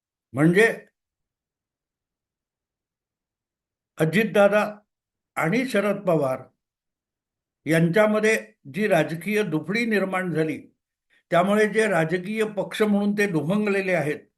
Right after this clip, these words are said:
आणि त्यामुळे परिवारामध्ये सुद्धा एक राजकीय दुभंग आलाय, तो संपावा. आता एक गोष्ट साफ आहे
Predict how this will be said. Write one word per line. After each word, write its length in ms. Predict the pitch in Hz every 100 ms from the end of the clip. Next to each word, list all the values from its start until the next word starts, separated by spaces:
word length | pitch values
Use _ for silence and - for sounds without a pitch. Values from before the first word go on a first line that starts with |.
| _ _ _ -
आणि 180 | 151 190
त्यामुळे 600 | 165 180 214 196 151 - _ _ _ _ _ _ _ -
परिवारामध्ये 800 | 175 214 233 226 226 220 220 214
सुद्धा 480 | 208 170 180 165 -
एक 180 | 165 180
राजकीय 600 | 170 156 156 190 175 202
दुभंग 420 | 180 135 165 202
आलाय, 280 | 190 143 120 113 _ _ _
तो 120 | 233 233
संपावा. 520 | 208 170 156 123 98 - _ _ _ _ _ _ _ _ _ _ _ _ _ -
आता 200 | 170 226
एक 180 | 226 -
गोष्ट 260 | 220 233
साफ 340 | 233 226 208
आहे 100 | 185